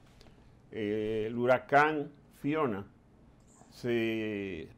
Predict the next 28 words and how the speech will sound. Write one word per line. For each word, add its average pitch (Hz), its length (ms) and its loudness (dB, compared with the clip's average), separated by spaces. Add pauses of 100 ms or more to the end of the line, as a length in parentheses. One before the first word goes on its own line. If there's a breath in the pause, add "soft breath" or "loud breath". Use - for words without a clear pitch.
que 131 120 0
pasó 131 400 -2
por 127 160 0
el 113 140 0
país 117 520 -2
y 101 180 -6
dejó 98 340 -4
los 110 160 0
daños 110 280 -2
que 110 140 -8
ya 107 160 4
ustedes 104 420 -2
conocen 120 440 -4
y 110 60 -6
que 107 140 -10
hemos 104 200 -8
comentado 107 500 -6
con 123 160 -12
ustedes, 139 460 -4 (840 soft breath)
eh, 120 480 0
se 139 220 2
dirige 156 500 0
en 143 200 -2
mar 156 200 4
abierto 127 800 0
hacia 95 560 0
las 98 320 -4
islas, 123 500 -8